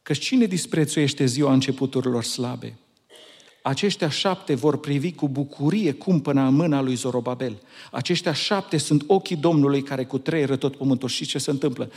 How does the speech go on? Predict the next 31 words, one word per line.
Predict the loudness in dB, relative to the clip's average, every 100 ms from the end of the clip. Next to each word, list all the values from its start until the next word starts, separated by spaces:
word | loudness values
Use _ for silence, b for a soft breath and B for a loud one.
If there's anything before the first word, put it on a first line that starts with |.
| B B
Vine | 0 2
Domnul | 2 2 0
și | -2
spune: | -4 -2 2
"Dă | 4
de | 6
mâncare | 6 6 4 4
la | 0
cinci | 0 -2 0
mii | 0
de | 2
bărbați, | 0 -2 -4 -6 -14 _
fără | -2 0 2
femei | 2 0
și | -2 -2
copii", | -4 -2
cum | -2 -4
spunea | -2 -4
fratele | -4 -6 -6 -6 -6
Aaron. | -8 -10 -18 _ _ _ _ -12
"Doamne, | -8 -4 -2 -2 -4 B B B
avem | -4 -2 -2 -4 -14 _ _ _ _ _ _ B B _ _ _
doi | -2 0
peștișori, | 2 0 -2 -4 -2 -2 0
câteva | -2 0 0
pâiniți. | 0 0 0 -2
Ce | -6 -2
s-a | 0 0
astea | -2 -2
pentru | -2 -2
atâta?" | -4 -4 -8 -12